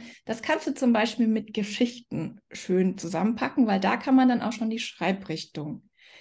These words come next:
zusammenpacken. Also bleiben wir bei, bei M wie Mama, das werden wahrscheinlich die meisten so benutzen. Ich hab ja, ähm, eine Vorschule, eine digitale, und da erzähle ich dann immer den Gesch-, Kindern Geschichten zu den Buchstaben. Also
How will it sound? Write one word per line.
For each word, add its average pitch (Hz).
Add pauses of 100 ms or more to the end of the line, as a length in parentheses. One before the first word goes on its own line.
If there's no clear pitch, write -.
(520)
zusammenpacken. 170
Also 202 (680)
bleiben 208
wir 240
bei, 202
bei 190
M 220
wie 190 (120)
Mama, 220
das 208
werden 214
wahrscheinlich 208
die 185
meisten 196
so 190
benutzen. 208 (600)
Ich 226
hab 240
ja, 240
ähm, 214
eine 202
Vorschule, 277 (180)
eine 220
digitale, 233
und 208
da 208
erzähle 208
ich 240
dann 220
immer 220
den 202
Gesch-, -
Kindern 226
Geschichten 196
zu -
den 190
Buchstaben. -
Also 185